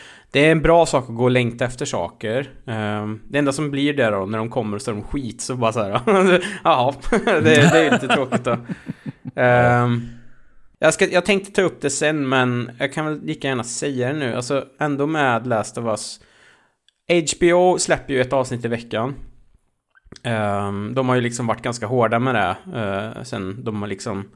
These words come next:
Speaker 1: Sen början, ja, men framförallt när det kom till T V så var det ju mer naturligt, men efter streaming så där, de har ju inte försökt den här, eh,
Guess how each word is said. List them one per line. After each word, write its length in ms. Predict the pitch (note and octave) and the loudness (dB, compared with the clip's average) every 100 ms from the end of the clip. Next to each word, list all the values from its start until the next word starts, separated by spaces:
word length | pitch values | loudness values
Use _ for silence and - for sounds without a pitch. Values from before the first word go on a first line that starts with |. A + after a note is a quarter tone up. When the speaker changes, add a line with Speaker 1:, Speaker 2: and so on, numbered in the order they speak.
| _ _ _ _ _ _ _ _ | _ _ _ _ _ _ _ _
Speaker 1:
Sen 160 | - A#2 | -2 2
början, 440 | A#2 A2 G2+ A2 | 2 2 2 0
ja, 120 | B2+ A#2+ | 2 2
men 120 | A2 | 0
framförallt 400 | - A#2 A2+ A2+ | -4 -4 -4 -4
när 140 | A#2 | -6
det 60 | A2 | -6
kom 140 | G#2 | -6
till 120 | F#2+ - | -8 -4
T 140 | A#2+ | -4
V 100 | A#2+ | -2
så 80 | B2+ | -4
var 100 | G#2+ | -4
det 60 | G2 | -2
ju 60 | |
mer 80 | G2+ | -4
naturligt, 420 | F#2+ F#2 F2+ G2 | -6 -6 -8 -8
men 220 | A2 G#2 | -8 -6
efter 240 | G#2+ A2 A2+ | -6 -8 -8
streaming 340 | - A#2 A2 | -8 -6 -6
så 80 | A2+ | -4
där, 60 | A2 | -4
de 160 | G2+ A2+ | -2 -2
har 60 | |
ju 60 | C3+ | -2
inte 140 | B2+ | -4
försökt 680 | A#2+ A#2+ - - - - - | -8 -6 -4 -4 -8 -18 -12
den 120 | - | -6
här, 180 | G#2 F#2 | -4 -4
eh, 120 | F2+ | -4